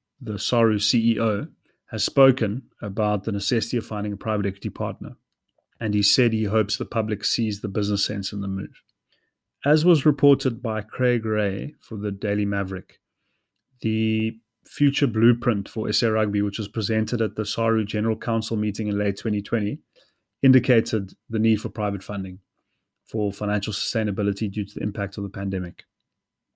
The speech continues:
Craig Ray spoke about the potential cash injection being in excess of, of one billion rand, which would be consistent with the comparator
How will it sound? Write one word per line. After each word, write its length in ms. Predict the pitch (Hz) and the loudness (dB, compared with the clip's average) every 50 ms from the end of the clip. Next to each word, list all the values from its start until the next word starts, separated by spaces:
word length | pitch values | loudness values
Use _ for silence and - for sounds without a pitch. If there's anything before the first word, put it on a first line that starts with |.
| _ _ _ _ _ _ - | _ _ _ _ _ _ 0
Craig 240 | - 127 127 131 123 | 2 4 4 6 6
Ray 160 | 127 127 120 | 4 4 4
spoke 360 | 117 - - - 131 127 120 131 | 2 0 0 0 0 2 2 2
about 320 | 120 120 117 113 113 - | 2 2 2 2 0 -2
the 60 | 120 | -6
potential 760 | - - 107 - - 120 120 117 117 - 120 113 110 107 107 _ _ _ _ _ _ | -6 -6 -8 -6 -2 -2 -2 -2 0 0 0 0 0 -2 -6 _ _ _ _ _ _
cash 280 | - - 117 113 110 - | 0 4 4 4 4 2
injection 720 | - 139 120 104 - 113 110 107 - - - 117 107 104 | -2 -4 -4 0 2 2 2 2 2 0 -2 -2 -2 -2
being 240 | 98 101 113 110 110 | -2 -2 -2 0 0
in 160 | 113 107 - - | 0 -2 -4 -2
excess 760 | - 123 120 - - - - 101 98 - - - - - - _ _ _ _ _ _ _ _ | -2 -2 0 0 -2 -2 -2 -2 -4 -6 -8 -8 -8 -12 -16 _ _ _ _ _ _ _ _
of, 440 | - 104 101 98 98 104 - - - _ _ _ - | -6 -4 -4 -4 -6 -8 -14 -20 -20 _ _ _ -6
of 180 | 104 98 98 | -6 -6 -4
one 280 | 95 101 104 104 107 104 | -4 -2 0 0 0 2
billion 260 | 107 104 104 101 98 | 4 4 4 4 2
rand, 360 | 101 101 98 92 87 87 - - _ _ _ _ _ _ _ _ | 2 0 0 0 -4 -6 -10 -14 _ _ _ _ _ _ _ _
which 120 | 120 107 - | -6 -2 0
would 120 | 110 101 | 0 2
be 60 | 113 - | 0 2
consistent 500 | - 120 110 - 143 127 - - 131 120 | 2 0 2 4 2 2 4 2 2 2
with 120 | 120 113 | 2 0
the 60 | - - | -2 -2
comparator 760 | - 107 101 - 120 113 113 113 107 - 104 - - - | -2 -2 0 2 2 4 4 4 2 0 -4 -6 -6 -6